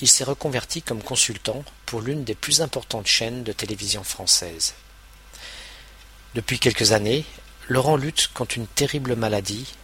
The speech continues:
le cancer. L'année dernière, après avoir révélé au public sa maladie, il avait tenu à être présent tout au long de la compétition, qui dure trois semaines.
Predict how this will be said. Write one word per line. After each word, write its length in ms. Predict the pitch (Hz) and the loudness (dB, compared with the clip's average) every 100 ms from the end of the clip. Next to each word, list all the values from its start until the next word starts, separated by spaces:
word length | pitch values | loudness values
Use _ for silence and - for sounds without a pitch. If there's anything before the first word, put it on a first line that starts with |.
| - | -12
le 80 | 107 | -8
cancer. 640 | - 101 - 85 80 - - - - - - - - - - - - | 2 6 6 4 -8 -16 -18 -20 -20 -20 -20 -20 -20 -20 -20 -20 -8
L'année 240 | 107 113 117 | -4 -2 2
dernière, 580 | 110 113 135 160 - - - - - | 2 4 2 2 0 -8 -16 -20 -8
après 300 | - - 117 | -4 2 2
avoir 180 | 107 107 | 2 2
révélé 300 | 117 117 117 | 2 0 0
au 80 | 110 | -2
public 440 | - 113 123 - | -6 -6 -6 2
sa 260 | - - 101 | 4 4 2
maladie, 460 | 95 95 101 160 - - - - - - - - - - - | -6 -6 -6 -6 -10 -20 -18 -16 -14 -16 -18 -20 -20 -18 -4
il 120 | 135 | 0
avait 140 | 143 151 | 2 2
tenu 320 | 160 175 147 | 2 2 4
à 60 | |
être 180 | 117 - | 4 0
présent 420 | - 131 - 104 | 0 4 4 4
tout 260 | - 160 151 | -2 -4 -2
au 40 | |
long 140 | 143 139 | -2 -2
de 80 | 120 | -2
la 120 | 110 | -2
compétition, 760 | 117 - 110 95 - 113 139 143 - - - | -4 -6 -2 4 6 4 0 -8 -16 -16 -8
qui 120 | 120 | -4
dure 160 | 120 - | -4 -4
trois 220 | - 131 | -2 2
semaines. 500 | - 101 87 85 | 2 2 -8 -12